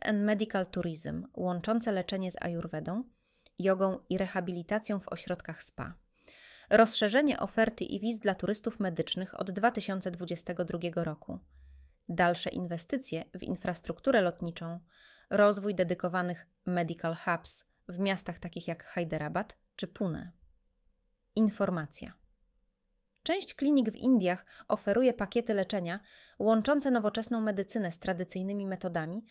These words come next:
co przyciąga pacjentów zainteresowanych holistycznym podejściem.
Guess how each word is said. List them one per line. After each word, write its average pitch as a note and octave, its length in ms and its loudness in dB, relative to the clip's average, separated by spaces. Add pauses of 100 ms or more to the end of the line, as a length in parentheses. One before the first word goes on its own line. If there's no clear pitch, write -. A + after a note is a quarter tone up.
(280)
co F#4 120 0
przyciąga B3+ 460 2
pacjentów G#3+ 500 -2
zainteresowanych G3+ 840 -2
holistycznym G3 720 0
podejściem. E3+ 600 -6